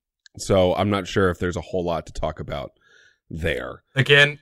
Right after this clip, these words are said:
Speaker 2: I didn't watch any of these. <laughs>
Speaker 1: Here's one, here's one for you.
Speaker 2: A lot of these names I'm hearing for the first time.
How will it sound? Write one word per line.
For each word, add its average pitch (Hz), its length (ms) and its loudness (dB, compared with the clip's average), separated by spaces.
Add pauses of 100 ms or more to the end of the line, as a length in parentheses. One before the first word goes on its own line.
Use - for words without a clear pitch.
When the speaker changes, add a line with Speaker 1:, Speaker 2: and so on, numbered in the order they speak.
(140)
Speaker 2:
I 107 140 -2
didn't 98 220 -14
watch 87 280 -10
any 78 200 -10
of 76 140 -20
these. - 400 -8
<laughs> - 220 -20
Speaker 1:
Here's 175 260 4
one, 170 360 4
here's 151 260 4
one 151 180 4
for 110 220 4
you. 98 60 4
Speaker 2:
A - 20 6
lot 233 140 8
of 247 40 2
these 254 160 6
names 240 280 6
I'm 202 160 8
hearing 226 320 2
for - 120 -2
the 95 120 -4
first 135 420 -2
time. 87 460 -4